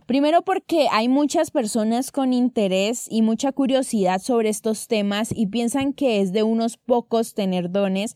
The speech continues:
pero en realidad es todo lo contrario, porque todos venimos con dones que se van a manifestar en algún momento de nuestra vida. Más que todo en aquellos que ya vienen con un nivel de conciencia más elevado.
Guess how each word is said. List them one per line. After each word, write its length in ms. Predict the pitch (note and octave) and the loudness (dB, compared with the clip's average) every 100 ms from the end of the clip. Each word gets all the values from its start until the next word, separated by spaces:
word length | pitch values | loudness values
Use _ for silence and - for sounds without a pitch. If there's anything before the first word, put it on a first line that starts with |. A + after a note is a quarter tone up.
| - | 2
pero 160 | C4 C4+ | 2 4
en 100 | B3+ | 4
realidad 560 | C4 B3 A#3+ B3 B3 | 4 4 4 4 4
es 180 | B3 C4 | 0 -2
todo 220 | D4 C4 | 2 2
lo 140 | C4+ C4+ | 2 0
contrario, 540 | C4 G3+ G#3+ A3 G3 | -2 -2 0 0 0
porque 500 | - A3 - B3 A3 | -2 -4 -2 0 0
todos 380 | - A#3 A#3+ B3+ | 2 4 4 4
venimos 480 | B3 A3 G#3+ A#3 - | 2 2 2 0 0
con 260 | B3 G3+ | 0 0
dones 480 | F#3+ G#3+ G#3 G3+ - | 2 2 0 -2 -4
que 180 | - A3+ | -4 -2
se 160 | B3 G#3 | 2 2
van 180 | G3+ | 2
a 40 | A3+ | 0
manifestar 680 | B3 B3+ C4 G#3 F#3+ G3+ G3 | 0 0 0 -2 -2 0 0
en 140 | A3 | 0
algún 360 | A3 F#3+ G3+ G#3 | 0 0 0 0
momento 500 | A3 A3 A3 G#3+ A3+ | 2 2 2 0 0
de 120 | A3+ | 0
nuestra 440 | G#3 G3+ - F3 | -2 -2 -4 -2
vida. 340 | F3+ G3 - F3+ _ _ - | 0 0 -2 -10 _ _ 0
Más 220 | B3 D4 | 0 2
que 160 | - D#4 | 0 -2
todo 640 | _ D4+ C#4+ C#4+ D4+ - - | _ 2 4 4 2 0 -2
en 240 | A#3 A3+ | -2 0
aquellos 760 | G3+ - A#3+ A3 G#3 G#3+ C#4 | -2 -2 0 0 0 -2 -4
que 220 | - C4 F#3+ | -2 0 2
ya 180 | A#3 | 2
vienen 400 | A#3 B3+ C4+ C4+ | 2 2 0 0
con 220 | D4 C#4 G3+ | 0 0 2
un 120 | G#3 | 2
nivel 320 | A#3 A#3+ A#3 | 2 2 2
de 140 | A#3 | 0
conciencia 640 | B3 G3+ F#3+ G3 G3 A3 G#3+ | 0 -2 0 -2 0 0 0
más 320 | G#3+ G#3 G#3+ | 2 0 -2
elevado. 640 | A3 G#3 F3 F#3 F#3 E3+ | 0 0 2 2 2 0